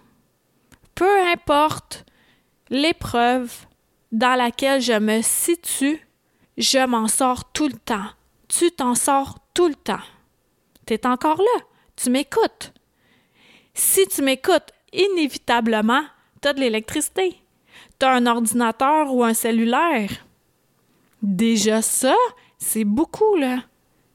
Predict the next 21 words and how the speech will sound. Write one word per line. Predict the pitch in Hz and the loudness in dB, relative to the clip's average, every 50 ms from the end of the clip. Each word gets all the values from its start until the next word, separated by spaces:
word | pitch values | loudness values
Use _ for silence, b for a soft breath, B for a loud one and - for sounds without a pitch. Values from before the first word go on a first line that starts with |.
| _ _ _ _ _ _ _ _ _ 220 | _ _ _ _ _ _ _ _ _ -2
De | 208 240 233 | 0 0 0
s'accrocher | - - - - 359 359 359 - - - - 254 240 247 233 - - 320 320 339 330 - - | 0 -2 0 0 0 0 0 -4 -8 -4 0 0 0 0 0 0 0 0 0 -2 -2 -4 -4
à | 220 220 233 | -6 -4 -4
ce | - - | -6 -4
qu'on | - 226 208 214 214 214 | -2 -2 0 0 0 2
a | 226 233 226 | 0 0 -2
déjà. | 208 202 202 262 269 269 269 233 - 247 240 254 285 339 - b b b b b b b b b b b b - | -2 -2 -2 0 0 0 0 0 0 0 0 0 0 -2 -4 b b b b b b b b b b b b -4
Et | 220 220 220 | -2 -2 0
j'en | 208 214 208 208 208 | -2 -2 -2 -2 -4
parle, | 208 - 285 311 349 370 370 381 381 359 359 320 | -4 0 2 2 4 4 4 2 2 0 0 -2
j'en | - 254 220 208 202 208 | -2 -2 -2 -2 -2 -4
parle, | - - 240 269 285 294 294 294 294 294 269 | -4 -2 -2 0 2 2 2 2 2 2 0
la | 220 196 214 | 0 0 -2
gratitude, | 202 214 - 208 220 220 - - - - - 285 294 302 240 226 220 | -4 -4 -4 -6 -6 -4 -6 -8 -6 -4 -2 0 0 0 -2 -2 -2
d'avoir | 220 202 185 202 214 214 226 240 254 247 254 | 0 0 0 0 0 0 2 2 2 2 0
de | 226 202 | 0 0
la | 196 202 190 196 214 | 0 0 0 -2 -2
gratitude | 214 233 233 - 269 285 302 - - - - - - - 285 294 285 254 - | -2 -4 -4 -2 -2 -2 -2 -2 -6 -8 -8 -8 -4 -2 0 0 -2 -4 -6
pour | _ - 226 - - | _ -4 -4 -4 -4
ça. | - - - 262 254 247 - B B B B B B B B B | -6 -4 -2 -2 -2 -2 -6 B B B B B B B B B
Et | - 381 440 453 - | 0 2 2 2 0